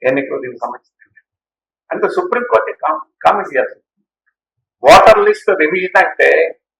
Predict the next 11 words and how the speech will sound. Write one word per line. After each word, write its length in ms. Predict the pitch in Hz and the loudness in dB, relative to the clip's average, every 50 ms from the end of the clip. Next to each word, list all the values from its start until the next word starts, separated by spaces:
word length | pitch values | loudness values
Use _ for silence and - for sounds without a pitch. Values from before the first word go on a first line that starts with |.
| _ _ - | _ _ 2
కొత్త 220 | 156 151 - - - 214 202 202 202 | 2 2 4 6 4 6 8 8 8
ఓటర్లు 360 | 196 196 202 190 180 175 175 175 - | 6 6 4 0 -2 -2 -6 -2 2
చేర్చడం 420 | 170 165 165 - - 190 185 175 170 - | 4 4 6 4 2 0 -2 -2 0 0
తప్ప 160 | 160 160 - - 180 180 - - | 0 2 4 4 4 4 4 4
పాత 200 | - 151 165 190 190 175 170 | 4 4 4 4 4 4 4
ఓటర్లు 300 | 165 - - - - - _ _ - | 4 4 0 -8 -10 -10 _ _ -16
తీర్చేయడం 480 | 185 - - - 196 185 180 170 156 147 | -16 -12 -6 -2 0 0 0 0 0 0
దాని 140 | 143 139 131 127 | 0 0 0 -2
లక్ష్యంగా 360 | - - - 160 147 139 135 135 | -4 -4 -10 -10 -6 -4 -4 -4
ఉంటుంది. 360 | 131 - _ _ _ _ _ - _ _ _ _ _ _ _ - 123 | -6 -8 _ _ _ _ _ -20 _ _ _ _ _ _ _ -2 0
ఎన్మాస్, 420 | 160 196 208 208 196 185 - - | 2 4 6 8 8 6 6 2